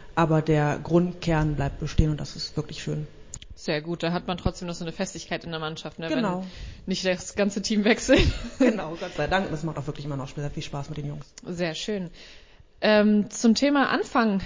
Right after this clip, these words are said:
Speaker 2: der Saison. Du hast gerade gesagt, die Saison rück-, rückt immer näher. Wisst ihr denn schon, wann ihr startet?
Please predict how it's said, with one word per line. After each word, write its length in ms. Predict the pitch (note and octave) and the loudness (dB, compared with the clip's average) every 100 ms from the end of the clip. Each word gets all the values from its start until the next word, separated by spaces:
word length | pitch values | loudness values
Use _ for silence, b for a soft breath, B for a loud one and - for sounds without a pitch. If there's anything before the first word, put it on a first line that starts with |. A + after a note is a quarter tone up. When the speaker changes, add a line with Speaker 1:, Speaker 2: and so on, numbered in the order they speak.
| F#3 | 0
Speaker 2:
der 180 | G#3 G#3 | 0 2
Saison. 420 | F#3+ A3+ A#3 F#3+ | 2 2 2 2
Du 140 | G3 | 0
hast 140 | G#3 - | -2 -2
gerade 200 | A3 G#3+ | 0 2
gesagt, 220 | A3 A3+ | 2 2
die 80 | G#3 | 2
Saison 320 | G3 G#3+ A#3+ | 2 4 4
rück-, 320 | G#3 - - | 4 -2 -2
rückt 220 | A#3 - | -2 0
immer 180 | A3 G3+ | 0 0
näher. 380 | G3+ G#3+ E3+ E3 F#3+ | 2 0 -2 -4 -6
Wisst 200 | G#3+ G3+ | -4 -2
ihr 60 | |
denn 140 | G#3 G3+ | -2 -2
schon, 160 | G3+ | -2
wann 100 | F#3 | -2
ihr 80 | E3+ | -4
startet? 560 | - F3+ D#3+ - - | -6 -4 -4 -8 -14